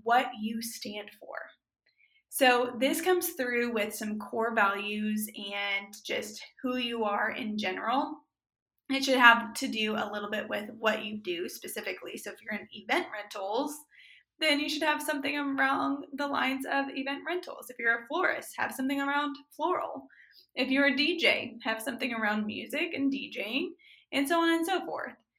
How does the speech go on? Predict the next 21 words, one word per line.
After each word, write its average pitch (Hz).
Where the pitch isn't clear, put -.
And 254
so 294
you 294
want 370
a -
simplified 277
slogan 233
for 226
what 311
you 269
stand -
for. -
You 262
can 226
confidently 330
say 220
this -
phrase 285
or 214
this -
slogan, 277